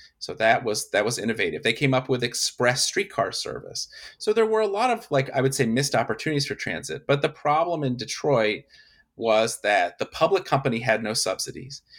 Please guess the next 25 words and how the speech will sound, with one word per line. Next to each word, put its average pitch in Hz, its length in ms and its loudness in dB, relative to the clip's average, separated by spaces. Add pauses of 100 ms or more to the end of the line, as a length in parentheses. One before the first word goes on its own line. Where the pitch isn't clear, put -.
(160)
They 113 120 0
had 147 340 2
to 156 80 -6
pay 131 160 -2
taxes. - 680 -6 (400)
And 135 800 0 (100)
as 139 220 2
a 143 60 -2
result, 143 640 0 (340)
um, 110 520 2
in 147 180 2
the 139 80 2
nineteen 123 800 0
forties, 123 680 -2
fifties, 120 420 -2
and 107 100 -6
sixties, 110 600 -4 (360)
almost 156 280 2
the 147 80 0
entire 135 440 2
system 131 540 -2
was 87 120 -4
stripped - 560 0
of - 240 0
quality. - 600 -4